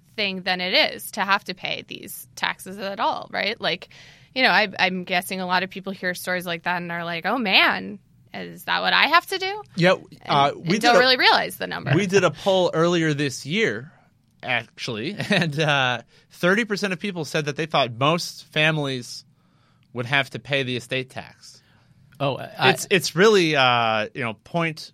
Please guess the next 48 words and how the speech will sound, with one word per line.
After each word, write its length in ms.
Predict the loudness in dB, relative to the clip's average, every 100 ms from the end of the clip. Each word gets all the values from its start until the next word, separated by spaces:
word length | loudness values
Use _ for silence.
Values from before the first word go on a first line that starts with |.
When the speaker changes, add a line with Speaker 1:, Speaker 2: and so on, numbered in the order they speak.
| _ -10
Speaker 2:
it's 160 | -10
two 160 | -6 -6
tenths 300 | -2 -4 -4
of 80 | -8
a 80 |
percent 500 | -8 -8 -4 -4 -6 _
of 460 | -4 -4 -6 -18 -14
Speaker 3:
Right. 180 | -6 -6
Speaker 2:
estates 560 | -4 -2 -2 -2 -10 -12 _ _ _ _ -4
annually 500 | -2 0 -2 -4 -6
that 140 | -6 -4
have 160 | -4
to 80 | -6
pay 200 | -6 -4
this 200 | -4 -8
tax. 380 | -8 -10 -10 -12
Speaker 3:
I 120 | -4 -4
was 180 | -4
at 180 | -2 0
a, 280 | 0 -2 -6
at 160 | -8 -6
a 220 | -6 -8 -12 _ _ _ _ _ _
tax 720 | -8 -4 -4 -6 -10 -8 -10 -12 _ -14
cut 240 | -8 -8 -8
event 440 | -14 -8 -6 -6 -6
with, 340 | -8 -8 -10 -20 _
with 120 | -10 -6
the 40 |
vice 200 | -4 -4
president 460 | -6 -8 -10 -14 -12
out 200 | -14 -14
in 140 | -14
Wisconsin, 600 | -12 -10 -8 -10 -12 -12
and 140 | -10
then 140 | -8 -8
there 80 | -8
was 100 | -8
this 120 | -6
guy 180 | -6 -6
pleading 500 | -8 -8 -6 -6 -8
with 160 | -8
him 240 | -8 -8 -10 -20 -20 -20 _ -8
that 120 | -6
when 160 | -4
his 180 | -4 -6
mother 240 | -6 -6 -6
passed 380 | -6 -8 -10 -8
away, 380 | -4 -2 -4